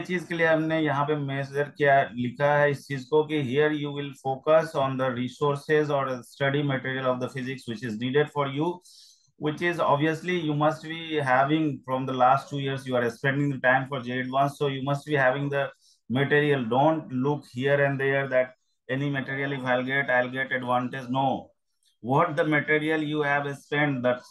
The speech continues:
focus that only and learn from there only। No need to go for any kind of other material from the internet or other sources। If you are doing that, you are wasting your time,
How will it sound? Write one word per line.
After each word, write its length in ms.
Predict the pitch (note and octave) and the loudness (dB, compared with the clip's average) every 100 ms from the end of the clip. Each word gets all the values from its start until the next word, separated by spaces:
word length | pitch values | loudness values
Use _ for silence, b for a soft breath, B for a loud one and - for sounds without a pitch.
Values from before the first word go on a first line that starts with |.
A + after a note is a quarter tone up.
| _ | _
focus 480 | C#3+ D#3 D#3+ D#3+ D3 | 2 2 0 -4 -2
that 240 | C#3 C#3+ | 0 2
only 320 | D3 D3 D3 D3 | 2 -2 -2 -2
and 260 | C#3+ C3 A#2+ | -4 -4 0
learn 320 | C3 D3+ D#3 | 2 4 2
from 260 | D3+ D3 C#3 | -2 -4 -4
there 240 | C#3 D3 | -2 0
only। 440 | D3 C#3 C3+ A#2+ A2+ | 2 0 -4 -10 -6
No 140 | C#3+ | -2
need 180 | D3+ D3+ | 0 0
to 100 | D#3 | -2
go 180 | C#3+ C#3 | -6 -4
for 140 | D3 C3+ | -2 -2
any 260 | C3+ D#3 | 0 0
kind 180 | D3+ D3 | 2 2
of 120 | C#3+ | 0
other 200 | C#3+ C#3+ | -2 -4
material 440 | C3+ C3+ C#3 C#3 C#3 C#3 | -6 -4 -4 -4 -6 -4
from 160 | C3+ | -6
the 80 | C3+ | -2
internet 500 | C3 B2+ C3+ C#3 C3+ | -4 -4 -4 -2 -2
or 120 | C3 | -2
other 240 | C3 C3 C3+ - | -2 -2 -6 -6
sources। 460 | C3 - C3+ G#2+ | -10 -4 -4 -4
If 160 | B2 - | -6 -4
you 80 | B2+ | -4
are 120 | A#2 | -2
doing 260 | C#3 D#3 | 0 2
that, 240 | D3+ D3+ D3+ b b b - | 6 6 4 b b b -6
you 100 | C3+ | -2
are 200 | B2+ A2+ | 0 0
wasting 460 | C3 C#3+ - D#3+ | -4 -6 -4 0
your 180 | D#3 D3 | 2 2
time, 520 | C#3 C3+ C3+ B2+ F#2 | 4 4 4 0 -4